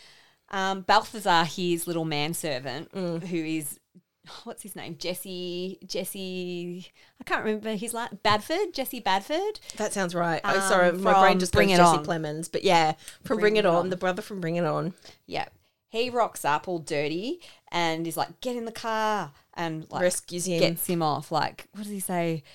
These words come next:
Speaker 1: "Be gone! <laughs> Be, let's away," or
Speaker 2: Let's
Speaker 1: something
Speaker 2: aw-,
Speaker 1: like that.
Speaker 2: there's a lot of that, and I love it.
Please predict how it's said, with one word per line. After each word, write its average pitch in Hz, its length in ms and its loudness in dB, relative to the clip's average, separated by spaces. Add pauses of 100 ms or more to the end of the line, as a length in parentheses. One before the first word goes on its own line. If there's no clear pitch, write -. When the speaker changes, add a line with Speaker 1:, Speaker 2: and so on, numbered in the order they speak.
(160)
Speaker 1:
"Be 320 100 6
gone! 339 580 10 (100)
<laughs> - 120 -20
Be, 294 320 8 (400)
let's 320 260 6
away," 269 520 10
or 220 100 8
Speaker 2:
Let's 262 240 6
Speaker 1:
something 302 120 6
Speaker 2:
aw-, - 40 2
Speaker 1:
like 208 80 0
that. 190 180 2
Speaker 2:
there's 240 120 8
a 294 80 10
lot 311 240 10
of 208 80 6
that, 160 180 4
and 190 80 4
I 185 60 8
love 175 220 6
it. - 220 0